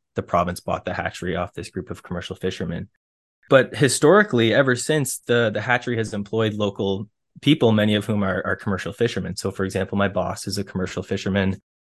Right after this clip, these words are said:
uh, and his dad was actually one of the original guys who built that building in nineteen twenty. So there's a really strong connection between this hatchery and, and that community, which was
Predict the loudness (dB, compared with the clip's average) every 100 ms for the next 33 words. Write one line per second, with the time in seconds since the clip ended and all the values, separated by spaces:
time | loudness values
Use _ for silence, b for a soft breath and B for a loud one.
0 | _ -2 2 2 2 0 -2 0 2 2
1 | 0 -4 -6 -6 -2 -2 -2 -2 -4 -4
2 | -6 -8 -16 _ 0 2 2 0 -6 -2
3 | -2 -2 -4 -6 -6 -8 -16 -2 0 2
4 | 0 -2 -2 -2 -6 -4 -2 -2 -4 -4
5 | 0 0 B B B B B 4 4 -4
6 | 2 6 8 8 6 4 6 6 2 -2
7 | -4 -2 0 0 -2 -2 -4 -4 -4 0
8 | 0 0 0 0 0 0 0 -2 -2 0
9 | 0 0 -2 0 0 -4 -6 -10 _ _
10 | _ _ _ 0 2 6 4 2